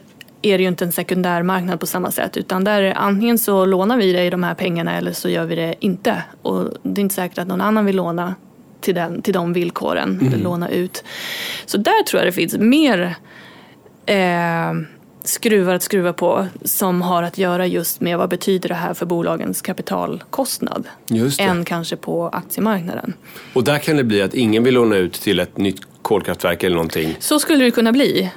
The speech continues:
Speaker 1: Att det
Speaker 2: Mm.
Speaker 1: blir för dyrt helt enkelt. För det är ingen, ingen av, säg, de stora spelarna som brukar låna ut som vill det. Då får man kanske gå till nästa lager och då får du kanske inte lika bra villkor.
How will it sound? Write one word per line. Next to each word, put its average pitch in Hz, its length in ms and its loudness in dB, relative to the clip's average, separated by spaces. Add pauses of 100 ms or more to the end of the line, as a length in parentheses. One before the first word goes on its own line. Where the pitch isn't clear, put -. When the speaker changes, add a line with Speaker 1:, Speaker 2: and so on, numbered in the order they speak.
Speaker 1:
Att 226 140 4
det 240 40 4
Speaker 2:
Mm. 240 60 4
Speaker 1:
blir 220 160 4
för 202 120 0
dyrt 240 360 2
helt 180 180 0
enkelt. 185 400 -2
För 202 80 -2
det 208 80 4
är 226 100 6
ingen, 190 460 2
ingen 190 380 4
av, 190 360 2
säg, 180 300 0
de 180 160 0
stora 180 300 0
spelarna 175 580 0
som 190 120 -2
brukar 185 280 0
låna 185 260 2
ut 170 100 -2
som 175 160 0
vill 214 300 2
det. 202 260 4
Då 196 100 2
får 190 120 -4
man 185 100 0
kanske 175 240 -4
gå 175 200 -2
till 175 280 -2
nästa 180 320 -2
lager 185 380 2
och 175 60 0
då 185 60 -2
får 202 180 -2
du 196 60 0
kanske 180 240 -4
inte 175 180 -4
lika 175 280 -2
bra 170 260 -2
villkor. 185 680 0